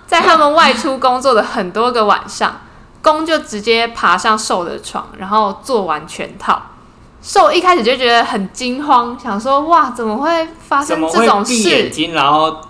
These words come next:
Speaker 2: 腰还一直动？
Speaker 1: 对，怎么会这样？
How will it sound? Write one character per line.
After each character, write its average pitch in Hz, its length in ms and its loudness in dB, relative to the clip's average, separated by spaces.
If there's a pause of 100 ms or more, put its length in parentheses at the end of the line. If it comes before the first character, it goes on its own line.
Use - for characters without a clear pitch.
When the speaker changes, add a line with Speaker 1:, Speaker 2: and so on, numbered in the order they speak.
Speaker 2:
腰 147 220 4
还 123 140 -4
一 135 160 -10
直 120 200 -16
动？ 120 180 -6 (320)
Speaker 1:
对， 381 320 2
怎 247 100 0
么 226 80 0
会 330 140 2
这 339 240 2
样？ 294 300 2